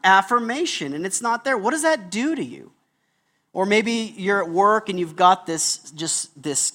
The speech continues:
keen insight to this project, and you, you know, you get to the, to the meeting and you're just, just so ready to share this revelatory information that you have that's gonna change the landscape of your entire company,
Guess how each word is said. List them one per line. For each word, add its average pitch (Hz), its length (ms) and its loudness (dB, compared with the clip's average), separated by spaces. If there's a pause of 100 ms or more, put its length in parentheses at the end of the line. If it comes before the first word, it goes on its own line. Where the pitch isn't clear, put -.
keen 247 500 -4
insight 202 640 0
to 170 100 -10
this 156 220 -6
project, 220 800 2 (440)
and 156 160 -2
you, 156 120 0
you 151 160 -4
know, 135 80 -2
you 135 160 -4
get 208 280 0
to 208 100 -6
the, 160 180 -6
to - 180 -14
the 139 120 -10
meeting 233 680 -2
and 156 100 -2
you're 151 80 -4
just, - 380 -6 (340)
just - 200 -4
so 226 200 0
ready 196 460 2
to 165 120 -6
share 208 440 -2
this 165 260 -6
revelatory 208 760 -2
information 196 560 -4
that 190 80 -8
you 170 100 -8
have 196 240 2
that's 208 140 -10
gonna 165 160 -6
change 214 460 -6
the 156 80 -8
landscape 202 580 -2
of 160 100 -12
your 160 120 -2
entire 226 420 4
company, 226 600 -4